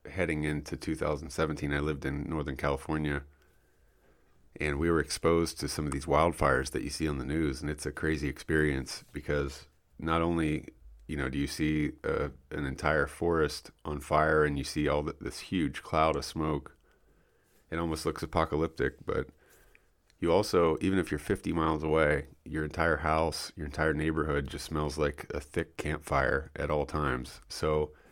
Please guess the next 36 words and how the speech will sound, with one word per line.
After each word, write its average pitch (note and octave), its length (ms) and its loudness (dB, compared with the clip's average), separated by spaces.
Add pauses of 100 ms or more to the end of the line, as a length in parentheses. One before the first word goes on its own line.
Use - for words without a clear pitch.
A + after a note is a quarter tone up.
that E2+ 140 2
was F#2 100 2
one F2+ 140 2
of D#2 80 0
the C#2 40 -4
things D2+ 280 -2
that D2+ 100 2
I D#2 60 6
was D2 140 2
blown D#2 220 0
away C#2+ 220 2
by C#2+ 220 2
when C#2 180 -2
we C#2+ 160 -2 (160)
experienced D2 560 0
our D2+ 80 4
first - 480 0
wildfires E2 600 6
in C#2+ 80 -4
California, E2+ 580 0 (640)
is D2+ 160 -4
just D#2 300 -2
the C#2 400 0
widespread D2 640 2
impact C#2+ 440 0
it D#2 60 -4
can D2 140 -4
have C#2+ 200 0
on C#2+ 120 -2
people D2+ 320 -2
that D2 120 0
aren't D2+ 220 -2 (100)
really D#2+ 260 2
close D#2 280 -2
by. D2 400 2 (960)
And D2 300 -4